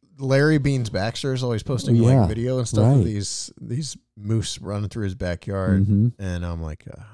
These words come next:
Speaker 1: yeah, don't mess around with that."
Speaker 2: Mm-hmm.
Speaker 1: Yeah. Alexander's encountered, I believe, a couple now out in, out in the wilds.
Speaker 2: Yeah.
Speaker 1: Scary stuff.
Speaker 2: You have to be careful with
Speaker 1: Yeah.
Speaker 2: those.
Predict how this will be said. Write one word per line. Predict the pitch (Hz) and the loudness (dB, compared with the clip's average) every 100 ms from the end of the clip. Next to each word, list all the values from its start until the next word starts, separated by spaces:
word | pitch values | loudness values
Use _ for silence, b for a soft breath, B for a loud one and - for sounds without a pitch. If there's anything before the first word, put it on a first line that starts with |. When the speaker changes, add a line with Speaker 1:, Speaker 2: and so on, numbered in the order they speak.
| 113 - | -20 -20
Speaker 1:
yeah, | 87 95 | -20 _
don't | 80 | -18
mess | 85 - - | -18 -16 -14
around | 85 80 | -14 -14
with | 92 | -10
that." | 98 92 92 | -2 2 6
Speaker 2:
Mm-hmm. | 98 123 - _ _ _ _ | 6 4 -2 _ _ _ _
Speaker 1:
Yeah. | 85 78 - _ _ _ 101 | -6 -6 -8 _ _ _ -4
Alexander's | 127 - 123 139 277 156 87 85 - - _ | 0 0 0 -2 -2 -2 -2 -4 -10 -12 _
encountered, | 107 98 117 104 95 87 87 - _ _ _ _ - | -8 -6 -4 -2 -2 -4 -8 -18 _ _ _ _ -10
I | |
believe, | 92 95 92 90 | -8 -6 -6 -6
a | |
couple | 92 104 - | -8 -10 -8
now | 90 90 85 82 - _ _ - | -8 -6 -8 -10 -14 _ _ -10
out | 101 90 | -8 -6
in, | 135 120 - | -8 -10 -10
out | 98 90 | -6 -4
in | 87 | -4
the | 85 | -6
wilds. | 85 82 78 80 80 76 | -8 -8 -8 -10 -10 -10
Speaker 2:
Yeah. | 73 _ _ _ | -10 _ _ _
Speaker 1:
Scary | - - 101 131 98 | -14 -10 -6 -6 -6
stuff. | - 117 | -6 -2
Speaker 2:
You | 117 | 0
have | 147 | 2
to | - | 2
be | 107 | 0
careful | 85 - 110 - 82 76 | -2 -2 -2 -2 -4 -2
with | 95 | 0
Speaker 1:
Yeah. | 95 | 0
Speaker 2:
those. | 80 82 80 | -2 -6 -10